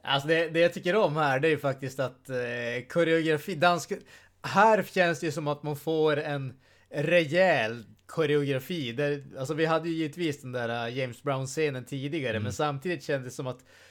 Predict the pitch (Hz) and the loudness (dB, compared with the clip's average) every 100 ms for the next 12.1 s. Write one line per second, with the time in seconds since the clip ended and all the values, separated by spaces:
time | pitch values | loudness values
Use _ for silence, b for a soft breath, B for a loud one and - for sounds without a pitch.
0 | B B 139 139 156 151 165 170 170 160 | B B -6 0 2 4 4 6 4 4
1 | 139 147 139 131 127 120 117 110 _ B | 0 0 0 0 0 -4 -16 -20 _ B
2 | B B 175 131 135 131 175 170 - 160 | B B -16 -8 -6 -2 0 0 0 0
3 | 139 139 - 127 - 139 139 135 139 139 | 0 0 -4 -6 -4 0 0 0 -2 -4
4 | - 185 143 117 117 113 117 113 123 123 | -6 -6 -6 -2 -2 0 -2 -4 -6 -4
5 | 143 143 123 123 123 - - b b b | -2 -2 -4 -8 -10 -10 -16 b b b
6 | b b _ _ _ _ 147 139 180 175 | b b _ _ _ _ -12 0 2 4
7 | 147 123 123 127 120 110 123 107 - 120 | 2 -2 -2 -6 -8 -2 -2 -2 -4 -4
8 | 98 - 143 151 160 139 - 131 127 127 | -2 -4 -6 -4 -4 -6 -8 -10 -6 -6
9 | 131 117 - 120 120 123 139 131 135 147 | -6 -8 -8 -6 -6 -6 -6 -4 -2 0
10 | 127 113 117 - 143 117 120 123 127 160 | -2 -4 -8 -4 -4 -4 -6 -6 0 0
11 | 139 110 107 113 123 110 110 110 107 - | 0 -4 -10 -8 -6 -6 -6 -6 -6 -10